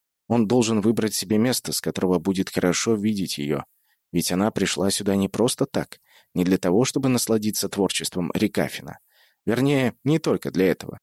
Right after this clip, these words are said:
и потому он не станет обнаруживать себя, а будет наблюдать. Похоже,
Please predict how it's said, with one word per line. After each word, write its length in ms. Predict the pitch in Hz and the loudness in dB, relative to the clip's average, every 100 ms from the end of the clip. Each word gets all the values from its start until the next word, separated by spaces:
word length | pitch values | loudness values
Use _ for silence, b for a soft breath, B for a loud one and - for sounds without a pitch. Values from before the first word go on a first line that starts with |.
| - | -8
и 60 | |
потому 380 | 95 101 107 131 | -2 0 2 4
он 80 | 127 | 4
не 100 | 127 | 2
станет 420 | - 139 90 73 | 0 -2 -2 -4
обнаруживать 520 | - 90 110 127 120 - | -2 2 2 4 2 0
себя, 360 | 110 110 110 b b | -2 0 0 b b
а 120 | - | -4
будет 360 | 87 110 104 - | 0 2 0 -2
наблюдать. 600 | 95 98 95 82 - - _ _ _ _ | 0 2 2 0 -2 -10 _ _ _ _
Похоже, 560 | 151 - 127 131 135 | -6 0 0 2 0